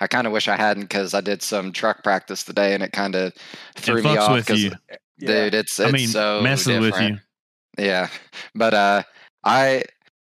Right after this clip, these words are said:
Speaker 1: following his guidance, when I first jumped in the practice session,
Speaker 2: Mm.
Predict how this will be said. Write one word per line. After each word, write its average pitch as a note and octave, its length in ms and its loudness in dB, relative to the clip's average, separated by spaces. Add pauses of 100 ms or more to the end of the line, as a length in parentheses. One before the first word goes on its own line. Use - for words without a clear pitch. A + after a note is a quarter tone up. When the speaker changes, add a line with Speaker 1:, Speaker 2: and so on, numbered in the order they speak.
(600)
Speaker 1:
following C3+ 480 2
his A#2+ 300 0
guidance, G#2+ 500 0
when G2+ 140 -2
I A2+ 280 2
first A#2+ 320 -6
jumped A2 260 -4
in G#2+ 100 -6
the G#2 80 -6
practice G#2 440 -2
session, G2+ 560 -2
Speaker 2:
Mm. - 40 -8